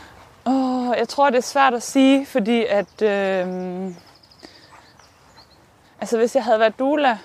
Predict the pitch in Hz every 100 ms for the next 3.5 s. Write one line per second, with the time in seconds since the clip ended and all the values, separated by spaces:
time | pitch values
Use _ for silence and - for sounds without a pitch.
0 | - - 233 208 233 240 - - 240 226
1 | 214 196 - - - - - - _ _
2 | - _ _ _ - 202 180 175 - 196
3 | - 214 185 185